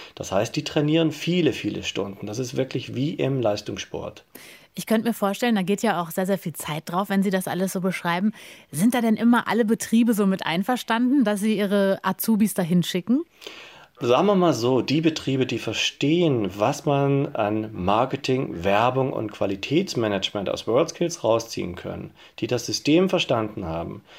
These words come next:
Speaker 1: die sind alle willig und die sind schon seit vielen Jahrzehnten auch Wiederholungstäter, bis runter zum kleinen Handwerksbetrieb, der danach wirklich, also ein konkretes Beispiel, gesagt hat, „Seit ich einen Weltmeister in meinem Betrieb habe,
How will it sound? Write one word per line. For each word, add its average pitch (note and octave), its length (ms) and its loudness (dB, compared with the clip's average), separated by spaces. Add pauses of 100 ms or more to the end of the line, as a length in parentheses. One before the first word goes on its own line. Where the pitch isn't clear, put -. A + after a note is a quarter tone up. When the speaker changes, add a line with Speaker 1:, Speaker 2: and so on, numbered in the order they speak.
(260)
Speaker 1:
die G#2+ 80 0
sind C3 260 -2
alle C3+ 260 2
willig C#3+ 340 2
und A#2 80 -2
die G#2+ 40 0
sind B2 240 -4
schon A#2+ 140 -2
seit G#2+ 180 2
vielen C#3 320 2
Jahrzehnten A#2 500 2
auch A2 180 -4
Wiederholungstäter, G#2+ 1040 0 (400)
bis D#3 200 0
runter C#3 300 4
zum B2 220 -6
kleinen G#2 500 0
Handwerksbetrieb, B2 960 0 (240)
der G2+ 140 0
danach A2 460 2
wirklich, B2+ 320 0
also F2+ 180 -2
ein G2+ 100 -8
konkretes G#2+ 460 -4
Beispiel, B2 540 0
gesagt F#2+ 500 0
hat, B2+ 300 0
„Seit A#2 240 2
ich A#2 120 -2
einen G2 120 -2
Weltmeister C#3+ 500 2
in B2 60 -2
meinem A#2+ 160 0
Betrieb B2 400 -4
habe, A#2 360 0